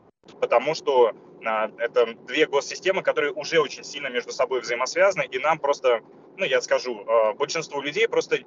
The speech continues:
неведомы и невидимы, а, те политические связи, которые сейчас есть, они не демонстративно, так скажем, а там уже проводится очень большая работа, а, потому чтобы эти два государства, а, во многом вступили в паритет. Поэтому здесь я абсолютно согласен и вижу,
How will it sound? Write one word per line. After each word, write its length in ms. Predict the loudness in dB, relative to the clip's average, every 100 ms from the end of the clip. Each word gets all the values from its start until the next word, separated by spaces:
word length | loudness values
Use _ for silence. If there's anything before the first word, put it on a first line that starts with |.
| -12
неведомы 480 | -10 0 0 0 -6
и 140 | -10 -12
невидимы, 520 | -10 -12 -8 -8 -8 -12 -20 -4
а, 200 | -2 -2 -4 -20 -20 -20 -20 -10
те 140 | -4 -2
политические 540 | -2 -6 -12 -14 -12
связи, 280 | -6 -6 -6
которые 280 | -8 -8 -8
сейчас 360 | 0 0 0
есть, 280 | -6 -12 -12
они 200 | -12 -10
не 180 | -10 -10
демонстративно, 840 | -10 -10 -8 -4 -4 -6 -10 -10
так 160 | -10 -12
скажем, 380 | -6 -6 -4 -6
а 60 |
там 180 | 0 0
уже 160 | 0 -4
проводится 540 | -2 0 0 0 -6
очень 240 | -12 -8 -4
большая 360 | -2 0 2
работа, 540 | 2 0 -2 -4 -10 -14 -20 -20 -20 -12
а, 200 | -4 -2
потому 300 | 0 -2 -2
чтобы 340 | -4 -2 2 2
эти 280 | 0 -8
два 240 | -2 0 0
государства, 760 | -2 0 2 2 0 0 0 -4 -20 -20 -20 -20
а, 200 | -6 -2
во 160 | 2 2
многом 260 | 0 -4
вступили 380 | -10 -14 -12 -8
в 100 | -8
паритет. 460 | -8 -10 -6 -8 -8 -14 -20 -2
Поэтому 380 | 2 2 2 -10
здесь 320 | -4 -4 -4
я 160 | 0 -2
абсолютно 500 | 0 -4 -2 -8 -6
согласен 560 | -4 0 2 0 -6
и 60 | -12
вижу, 420 | -10 -8 -2 -2